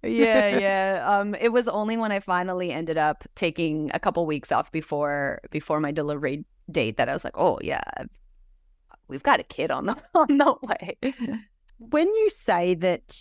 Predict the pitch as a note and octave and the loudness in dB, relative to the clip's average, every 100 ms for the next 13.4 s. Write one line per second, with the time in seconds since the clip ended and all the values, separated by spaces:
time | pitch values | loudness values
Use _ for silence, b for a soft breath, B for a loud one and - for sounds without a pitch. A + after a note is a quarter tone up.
0 | C3 E3 F3+ E3+ - F3 D3 - F3 - | -2 0 0 -2 0 0 0 -2 -4 -2
1 | F3+ F3+ F3 D#3+ - F3 D#3+ - - - | 0 2 2 0 0 0 0 -4 -14 -18
2 | - _ - A3 A3 G#3 G3+ F#3+ E3 G#3 | -20 _ -8 0 2 4 4 2 2 2
3 | F3+ F3+ F3+ F3 E3+ E3+ D#3+ D#3+ - - | 2 2 2 2 0 0 0 -2 -4 -2
4 | E3 D#3+ - D#3+ - D#3+ - E3 E3+ E3 | 0 -2 -2 -4 -2 -4 -2 -2 -2 -2
5 | F#3 - A#3 G#3 F#3+ - F3+ E3 D3+ E3+ | -2 0 2 2 0 -2 -2 0 2 2
6 | D#3 D#3 D#3+ - E3 - E3 D#3+ D#3 - | 2 0 0 -2 -6 -4 -2 2 0 0
7 | E3 - D#3+ E3 D#3+ - D#3+ G#3+ - E3 | -2 -2 0 -2 -4 -8 -8 -6 -4 -2
8 | E3 - G3 b b b b b - C4 | -2 -4 -8 b b b b b 0 0
9 | - - F4+ F4+ D4+ B3 _ F#3+ F3+ - | 0 2 6 6 4 -2 _ -20 -18 -2
10 | G#3 G3 - F#3 E3 - F#3+ F3 E3+ E3+ | 0 0 -2 0 0 -2 0 2 2 2
11 | E3+ E3 E3 - E3+ - F#3 E3 C3+ - | 0 0 -2 -2 -2 0 0 2 0 -2
12 | F3+ G3 F#3+ F#3+ A3 A#3 D4 C#4 C#4+ - | -2 0 0 0 0 0 2 2 0 -2
13 | F3 E3 E3+ | 0 2 0